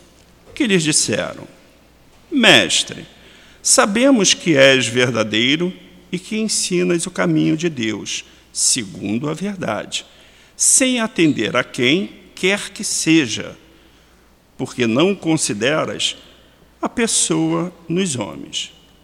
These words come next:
Dize-nos, pois, a tua opinião, é lícito pagar o tributo a César ou não?" Jesus, porém,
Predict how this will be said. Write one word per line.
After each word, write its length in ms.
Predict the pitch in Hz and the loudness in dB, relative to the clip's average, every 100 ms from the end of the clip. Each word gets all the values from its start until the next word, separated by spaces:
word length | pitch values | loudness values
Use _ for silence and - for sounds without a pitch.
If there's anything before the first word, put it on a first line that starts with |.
| _ _ _ - | _ _ _ -20
Dize-nos, 1000 | 277 196 214 208 120 113 78 55 - - - _ _ _ - _ _ | -14 0 4 4 4 0 -6 -10 -14 -14 -20 _ _ _ -20 _ _
pois, 240 | 160 147 147 | 0 2 2
a 100 | 127 | -2
tua 680 | - - 190 208 226 220 - | -4 -4 0 0 0 -2 -4
opinião, 600 | 180 185 185 180 143 87 - - - _ _ - _ _ _ | -8 -4 -2 0 0 -4 -14 -20 -20 _ _ -20 _ _ _
é 140 | - 120 | -4 -2
lícito 880 | 113 123 185 202 - 104 - 101 - - - - - | 0 0 2 2 0 -2 -8 -12 -12 -20 -20 -20 -6
pagar 520 | 127 107 117 113 139 | -4 -2 -4 -4 -6
o 60 | |
tributo 720 | 139 135 107 117 131 127 - 104 - | -4 -6 -8 -6 -6 -6 -8 -14 -6
a 120 | 110 | -4
César 800 | - - 151 175 202 202 214 208 - - - - - - - | -2 -2 0 -2 -2 -4 -8 -12 -18 -20 -20 -20 -20 -20 -4
ou 160 | 156 147 | 0 2
não?" 280 | 117 87 - - - - - - - - - - - _ _ _ _ _ _ | 2 -2 -10 -20 -20 -20 -20 -20 -20 -20 -20 -20 -20 _ _ _ _ _ _
Jesus, 580 | 120 127 127 120 160 - | -4 0 2 2 0 0
porém, 480 | 175 160 147 196 | 0 2 4 2